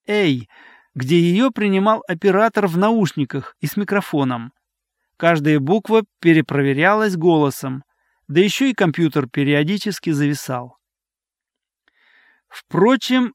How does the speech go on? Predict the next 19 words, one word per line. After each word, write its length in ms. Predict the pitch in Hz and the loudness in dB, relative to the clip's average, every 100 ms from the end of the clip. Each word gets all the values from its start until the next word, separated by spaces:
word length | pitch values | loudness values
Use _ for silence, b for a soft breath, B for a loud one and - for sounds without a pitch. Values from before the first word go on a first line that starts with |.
| - | -12
снисходительно 1080 | - 175 180 - 151 151 254 247 247 240 | -6 -2 -2 0 -2 0 -2 0 0 0
ухмыляться 680 | 226 - 170 165 208 220 202 | 0 0 -2 0 0 -2 -6
тоже 360 | 175 233 214 151 | -4 0 0 2
не 120 | 151 | 0
следует. 640 | 139 143 139 131 131 131 _ _ _ _ _ _ _ _ | -2 -2 -2 -4 -10 -14 _ _ _ _ _ _ _ _
Так 260 | 196 208 - | -2 -2 -2
обычно 480 | 190 208 - 196 202 | -2 -2 -2 -2 -2
и 40 | |
делается 560 | 190 240 165 135 - 135 | 0 2 2 0 -4 -8
история. 680 | - 165 147 131 131 127 _ _ _ _ _ _ | -4 -2 0 -2 -8 -16 _ _ _ _ _ _
Первые 440 | 165 170 160 156 | 2 4 4 2
шажки 540 | 135 139 123 - 214 214 | 0 -6 -8 -6 -6 -4
даются 640 | 135 139 165 220 - 208 | -2 0 2 0 -4 -8
с 100 | - | -6
трудом, 580 | - 202 202 220 147 123 b b b b | -2 0 4 2 2 -4 b b b b
а 100 | 127 | -4
затем 640 | 139 135 247 254 247 214 _ | -4 -4 0 0 0 -2 _
срывается 880 | - - 147 151 156 220 220 190 - | -12 -6 -2 0 0 0 0 -2 -4
лавина. 600 | 165 156 143 135 127 123 | -2 0 0 0 -2 -10